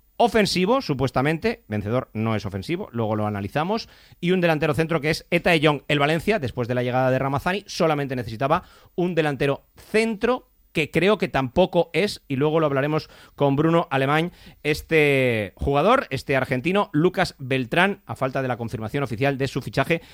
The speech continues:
por el Valencia. Además, Alberto Marí, cedido al Mirandés. André Almeida, en principio, no sale. Dimitrievski,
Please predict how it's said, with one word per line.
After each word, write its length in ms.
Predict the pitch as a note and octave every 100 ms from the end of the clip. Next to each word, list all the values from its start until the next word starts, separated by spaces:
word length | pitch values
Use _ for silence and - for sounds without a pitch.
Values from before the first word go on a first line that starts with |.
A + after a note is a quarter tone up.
| -
por 200 | - C#3
el 280 | C3 A#2+ A#2
Valencia. 480 | A2+ C3 B2 G2+ E2+ - _ - -
Además, 640 | C#3+ E3+ G#3+ F3+ - - _ _
Alberto 380 | - B2+ D#3 -
Marí, 260 | E3 D#3+ D3
cedido 500 | - B2+ D3+ E3+ -
al 240 | D#3 C#3+
Mirandés. 640 | C3+ C3+ B2+ C3 D#3+ B2+ - - _ _
André 360 | C3 C#3 D3 G3
Almeida, 560 | F#3 G3 A3 B3 B3+
en 160 | - D3
principio, 580 | D3 C#3+ F#3+ F#3 A3 A3
no 200 | D#3+ E3+
sale. 460 | F3 E3 D#3+ A#2 -
Dimitrievski, 1080 | C#3 F3 E3+ D#3+ G3 A#3 - - C#4 D#4+